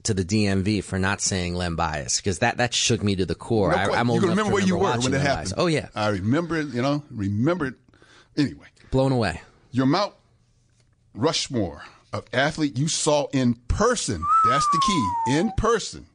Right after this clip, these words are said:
Speaker 2: Whose performance was so
Speaker 1: Easy.
Speaker 2: so spellbinding, so magical, uh, or did something so breathtaking that you can still vividly recall the performance like it was yesterday.
Speaker 1: Easy.
Speaker 2: Come
Speaker 1: Uh,
Speaker 2: on.
Speaker 1: easy. Magic Johnson.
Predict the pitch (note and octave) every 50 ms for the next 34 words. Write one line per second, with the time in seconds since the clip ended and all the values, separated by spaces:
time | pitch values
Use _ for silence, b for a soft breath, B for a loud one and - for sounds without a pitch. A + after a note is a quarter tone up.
0 | _ _ _ _ _ b b b b b b b b b b - C3+ - - B2+
1 | A#2+ - - E3 E3+ F3 F3 - - A2+ - - - - C#3 C#3+ E3 G3 G3 G3+
2 | D#3 E3 - - A2 G#2+ G2 - G#2+ F2 E2 - - - - D#3 F3 - - -
3 | F3 F#3 F3 E3 D3+ D#3 D3+ D3+ D3+ D3+ - - D3+ F3+ F3+ D3+ D3+ D3+ C#3+ C3+
4 | C#3+ C#3 - C#3 C3+ C#3 b b b b b b b b b b b b b b
5 | b - G#2+ A2 G#2+ G#2 G#2 G2+ - G#2 G2 A#2 A#2 G#2+ - - C3+ B2 A#2+ -
6 | - D#3+ F3+ G3+ D#3 C3 D3+ F3+ F3+ - - - B2+ A#2+ A#2 B2+ A#2+ A2 G2+ G2+
7 | - B2 A#2 A2+ G2 - - C3 C#3 D3 C3 F#2 F2+ A#2 B2+ B2+ C#3 B2 A#2 G2+
8 | - - - A2 A2+ A2 G#2+ A2 - - - A2 A2 A#2 A2 E2 E2 F#2 F#2+ F#2+
9 | A#2 A2 A2 F#2+ D#2+ F2 G#2+ - - - - D2+ D2+ D#2 C#2 - - _ _ -
10 | G#2+ G#2+ F2+ E2+ G2 F#2 F2+ F2+ - - _ - F#2+ F#2+ F#2+ F#2+ F#2+ F#2+ F2+ F#2+
11 | F#2+ - G#2+ A2 G2 G2+ F#2+ F#2 F#2 F#2 G2+ G2 A#2 G2+ - G#2+ G2+ G2 F#2+ -
12 | - G2+ G2 G2+